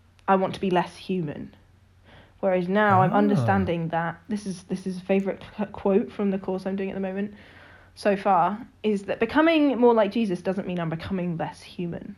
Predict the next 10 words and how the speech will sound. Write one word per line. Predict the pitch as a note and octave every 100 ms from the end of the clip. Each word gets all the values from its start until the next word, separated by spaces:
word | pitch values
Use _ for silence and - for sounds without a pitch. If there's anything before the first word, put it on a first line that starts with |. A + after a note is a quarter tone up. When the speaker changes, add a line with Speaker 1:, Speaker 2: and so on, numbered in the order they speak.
| -
Speaker 1:
And | - G3
so | G3+ F#3+
I, | F#3 F3+ G3 - _ _ - - _ _ _ _ _ _ _ _ -
learning | A3 A#3 C#4+ C4+
about | G#3+ G3+ G3 -
Speaker 2:
Interesting. | G3+
Speaker 1:
Jesus | A3 G#3 G3
the | G3+
human | - G#3+ G3 F3+ F#3+ G#3 - - _ _ _ _ _ _ _ _ _ _ -
is, | A3+ G3+ - -